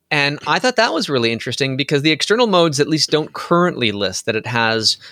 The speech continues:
raw recording with an external recorder. And they also don't state exactly what format that raw video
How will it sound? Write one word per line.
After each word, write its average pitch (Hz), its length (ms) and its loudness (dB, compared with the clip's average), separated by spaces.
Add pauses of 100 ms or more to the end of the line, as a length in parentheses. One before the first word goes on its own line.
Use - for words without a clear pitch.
(140)
raw 120 180 4
recording 113 500 0
with 107 160 -2
an 107 80 -6
external 101 380 -6
recorder. 127 460 -2 (260)
And 185 220 0
they 180 100 6
also 170 380 4
don't 120 260 0
state 120 240 0
exactly 127 540 -2
what 104 240 -8
format 160 540 -2 (300)
that 120 220 -2
raw 113 240 2
video 98 400 -4